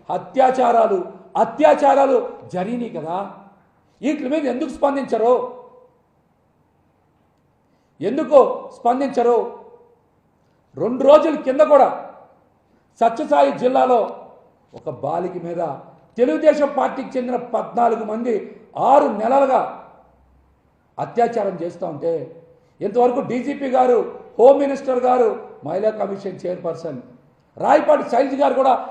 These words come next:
కనీసం స్పందించలేదు కదా మీరు. అంటే దళిత మహిళలు అయితే మహిళలు కాదా? గొడ్లవల్లేరు ఘటన జరిగింది కదా, చాలామంది ఆడపిల్లలు బయటకు వచ్చి బాత్రూంలో సీసీ కెమెరాలు పెట్టారని చెప్పారు కదా. మరి ఆ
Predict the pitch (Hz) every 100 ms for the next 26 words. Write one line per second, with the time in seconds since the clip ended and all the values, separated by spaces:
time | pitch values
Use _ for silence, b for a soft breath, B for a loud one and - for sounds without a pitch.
0 | - 208 277 302 302 - 240 294 302 294
1 | 262 220 220 214 214 262 - - - -
2 | _ _ _ _ _ _ _ _ _ _
3 | _ 190 294 254 - - - 196 226 -
4 | 196 202 185 269 262 247 175 247 269 214
5 | 208 208 233 180 - - _ _ _ _
6 | _ _ _ _ _ _ _ _ 123 196
7 | 247 277 294 285 190 247 285 233 233 277
8 | 277 233 226 247 - - - - _ -
9 | 196 262 311 302 277 254 269 262 254 -
10 | 240 240 247 247 240 190 - - 123 214
11 | 277 302 302 285 - 277 311 311 302 285
12 | 277 - 262 262 320 320 - 247 247 285
13 | 226 226 240 - - - _ _ _ _
14 | - 240 202